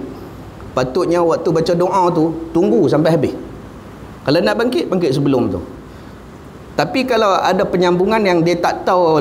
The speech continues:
lepas-lepas tu, rupanya terus doa. Yang tu tak apa lagi. Bunyi-bunyi tu imam Allah.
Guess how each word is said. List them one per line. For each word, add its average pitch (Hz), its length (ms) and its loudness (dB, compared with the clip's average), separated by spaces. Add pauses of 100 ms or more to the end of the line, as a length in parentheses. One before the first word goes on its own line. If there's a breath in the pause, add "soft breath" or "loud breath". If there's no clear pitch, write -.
lepas-lepas 170 500 0
tu, - 140 0
rupanya 226 320 2
terus 262 240 2
doa. 170 420 2 (300)
Yang 185 160 2
tu - 20 2
tak 185 160 0
apa 233 140 2
lagi. 240 260 2 (380)
Bunyi-bunyi 170 480 4 (260)
tu 156 80 0
imam 156 460 2 (640)
Allah. 139 480 2